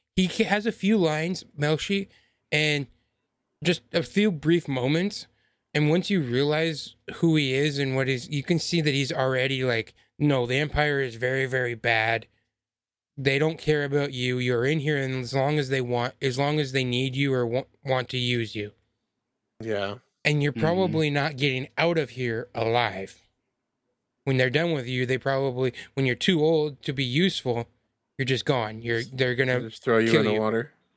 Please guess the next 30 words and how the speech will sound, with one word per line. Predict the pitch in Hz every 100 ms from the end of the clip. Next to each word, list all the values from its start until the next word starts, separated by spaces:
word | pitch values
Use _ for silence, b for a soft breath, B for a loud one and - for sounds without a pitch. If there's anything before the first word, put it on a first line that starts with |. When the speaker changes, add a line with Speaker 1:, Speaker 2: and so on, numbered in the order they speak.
| _ b b b b -
Speaker 2:
Into | 107
those | 104 104
Speaker 3:
Mm-hmm. | 104
Speaker 2:
big, | 107 107 _
those | 131 113
big | 113 110 120 -
pools | 131 117 117
of | 113
water | 113 113 113
spinning | 110 - 110 117
at | 110
the, | 107
each | 127 -
corner | - 117 113 110
of | 107
the | 107 107 b b b b b b -
prison. | 123 113 120 127 _ b b b _ _ - -
Speaker 1:
Which | - 185
very | 165 226 226
much | 233 233 226
reminded | 202 175 180 185
me | 185 175
of | 165 156 143
the | 139 143 131
super | - 180 165 151
prison | - 143 131 135 131 127 123
from | - 135
the | 127
M | 127 123
C | -